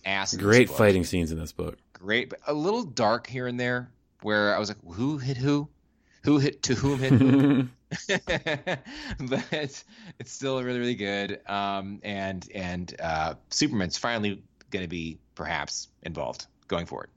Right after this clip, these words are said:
Speaker 2: I, uh, I was just buying these. I finally subscribed to this just to make sure I didn't miss out on any that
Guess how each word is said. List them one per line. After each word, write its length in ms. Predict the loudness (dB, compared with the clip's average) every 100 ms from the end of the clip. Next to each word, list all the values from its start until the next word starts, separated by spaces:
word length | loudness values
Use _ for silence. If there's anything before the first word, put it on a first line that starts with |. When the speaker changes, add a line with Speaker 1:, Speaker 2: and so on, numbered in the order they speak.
| _ -14 2
Speaker 2:
I, 260 | 6 8 8
uh, 560 | 8 8 6 6 4 2
I 60 | 6
was 200 | 6 6
just 180 | 2 6
buying 280 | 6 6 4
these. 200 | 2 2
I 40 |
finally 380 | 2 4 4 2
subscribed 960 | 0 0 2 4 2 0 -6 _ -20 -20 _ -8
to 100 | -2
this 280 | 2 4 4
just 160 | 0 2
to 60 |
make 120 | 2
sure 120 | 2 2
I 40 |
didn't 220 | 0 -2
miss 180 | -2 -2
out 180 | -2 -2
on 140 | -4
any 180 | -4 -6
that 220 | -8 -10